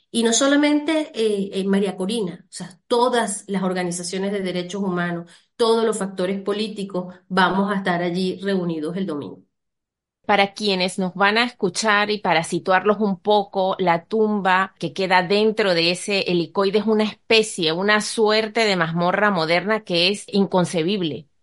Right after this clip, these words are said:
Speaker 2: a esta altura de la vida de todos los países, incluida Europa, do-, donde vivimos en sociedades democráticas, que exista en pleno siglo veintiuno una mazmorra moderna es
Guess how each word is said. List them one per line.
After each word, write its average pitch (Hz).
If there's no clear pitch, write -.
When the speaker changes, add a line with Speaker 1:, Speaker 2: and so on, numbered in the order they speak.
Speaker 2:
a 175
esta 180
altura 202
de 190
la 170
vida 254
de 175
todos 220
los 220
países, 185
incluida 175
Europa, 185
do-, 160
donde 170
vivimos 202
en 156
sociedades 170
democráticas, 180
que -
exista 175
en 165
pleno 185
siglo 196
veintiuno 190
una 185
mazmorra 190
moderna 180
es 214